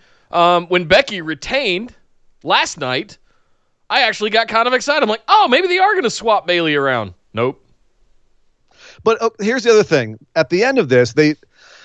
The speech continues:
Speaker 2: I feel like they set up for future stuff with Sasha and Bayley, and I wondered why they didn't do it here, because you had Sasha essentially, quote
Speaker 1: I wonder
Speaker 2: unquote,
Speaker 1: why they didn't do
Speaker 2: forgive
Speaker 1: it back
Speaker 2: Bayley.
Speaker 1: at SummerSlam.
Speaker 2: <laughs>
Speaker 1: You talk about a perfect
Speaker 2: But
Speaker 1: opportunity.
Speaker 2: Sasha at the end slowly hands Bayley her title, and Sasha's sitting there going,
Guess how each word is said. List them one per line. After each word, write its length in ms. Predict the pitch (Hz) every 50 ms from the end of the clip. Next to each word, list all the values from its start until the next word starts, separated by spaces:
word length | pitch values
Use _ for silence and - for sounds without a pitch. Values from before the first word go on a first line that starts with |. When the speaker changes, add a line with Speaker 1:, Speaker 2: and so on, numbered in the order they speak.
| - _ _ _ _ _ _ _ _ _ -
Speaker 2:
I 120 | - 165
feel 140 | - - 247
like 140 | 269 262 -
they 100 | 220 196
set 260 | - - - 185 175
up 180 | 175 180 - _
for 120 | 156 151
future 340 | - - 156 165 156 165 160
stuff 260 | - - 160 156 156
with 100 | 151 135
Sasha 380 | - - 143 135 139 135 - 143
and 100 | 131 120
Bayley, 360 | 131 131 135 131 135 139 147
and 100 | 143 127
I 60 | 123
wondered 360 | 123 120 127 156 165 175 151
why 100 | 135 147
they 100 | 139 135
didn't 320 | 127 120 135 131 135 120 95
do 140 | 123 123 120
it 80 | 117
here, 340 | 117 - - 123 107 98 95
because 420 | 90 120 107 143 139 135 117 117 - _ _ - _ _ 147
you 140 | 131 135 135
had 240 | 156 170 170 170
Sasha 480 | - - 165 147 143 143 135 - 160 143
essentially, 380 | 135 - 139 139 123 - 127 117
quote 200 | - - 415 -
Speaker 1:
I 20 |
wonder 180 | 381 370 - 349
Speaker 2:
unquote, 160 | 349 330 330
Speaker 1:
why 80 | 330 339 339
they 20 |
didn't 180 | 339 311 330 349
do 60 | 339
Speaker 2:
forgive 40 | 349
Speaker 1:
it 60 | 339
back 160 | 339 - -
Speaker 2:
Bayley. 220 | - - - - -
Speaker 1:
at 120 | - -
SummerSlam. 600 | 370 381 285 247 269 247 185 160 131 101 90 82 - _ _ _ _ _ _ _ _ -
Speaker 2:
<laughs> 500 | - 101 - 104 - - - - - - - - - - - - - - 175 - -
Speaker 1:
You 60 | 262 262
talk 220 | - 359 359 339
about 60 | 269
a 60 | 220 175
perfect 340 | - 226 277 330 320 311 262
Speaker 2:
But 180 | 269 277 277 202
Speaker 1:
opportunity. 460 | 233 196 220 247 214 220 240 233 220
Speaker 2:
Sasha 240 | 233 226 214 202 180
at 120 | 180 -
the 180 | - 202 196 208
end 180 | 208 202 190 -
slowly 600 | - - - 175 160 165 170 180 180 185 180 170
hands 300 | 165 165 156 156 151 120
Bayley 320 | 110 151 147 147 143 147
her 140 | 131 135 131
title, 400 | - - 175 214 214 185 156 143
and 100 | 139 131
Sasha's 320 | - 147 135 139 120 123 110
sitting 180 | 147 143 135
there 100 | 131 127
going, 360 | 117 127 123 123 120 117 110